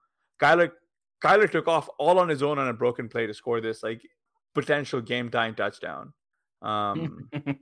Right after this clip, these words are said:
Speaker 2: You
Speaker 1: so
Speaker 2: love
Speaker 1: you can
Speaker 2: this
Speaker 1: hear
Speaker 2: game.
Speaker 1: us, you can hear us react to this in lifetime as we, as, as we tilt, uh, Drake London. Um, uh, uh, just to bring this a little bit back on track here, um,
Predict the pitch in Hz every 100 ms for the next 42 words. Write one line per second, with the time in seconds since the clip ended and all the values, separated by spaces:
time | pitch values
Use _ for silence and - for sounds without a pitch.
0 | _ - 135 139 131 123 123 113 110 117
1 | 113 113 - 117 117 113 120 120 113 -
2 | 117 110 117 - 110 117 - 110 104 104
3 | - 107 107 104 98 98 104 - 107 -
4 | 107 123 104 - 113 107 - _ _ _
5 | _ _ 110 110 107 110 120 110 117 117
6 | 110 107 _ _ _ 120 123 123 117 113
7 | 107 _ _ _ _ _ - 87 123 120
8 | - 127 151 156 127 113 - 170 165 143
9 | 139 139 123 98 120 127 123 113 - 131
10 | 127 123 - 120 117 110 - _ _ _
11 | _ - 120 120 117 117 113 113